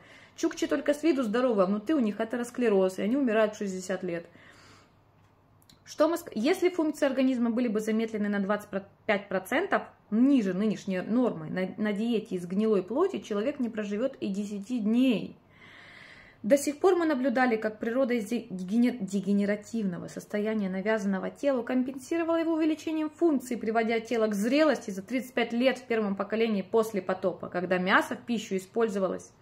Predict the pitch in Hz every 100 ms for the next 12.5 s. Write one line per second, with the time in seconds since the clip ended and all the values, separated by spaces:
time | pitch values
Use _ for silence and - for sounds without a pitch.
0 | - - - - - - 320 294 339 349
1 | 320 247 277 269 269 254 294 214 - 185
2 | 190 180 175 339 302 277 214 175 - -
3 | 185 190 190 196 202 196 214 196 202 190
4 | 196 185 180 170 208 262 220 208 208 170
5 | - - - _ _ _ _ - - -
6 | - _ _ _ - _ _ 196 180 302
7 | 349 285 262 247 285 302 285 294 247 -
8 | 208 214 214 - 226 - 220 208 196 196
9 | 202 - 196 196 202 196 185 - 185 185
10 | 196 285 330 339 302 302 370 370 359 349
11 | 320 320 294 294 302 254 254 269 262 262
12 | 262 311 302 254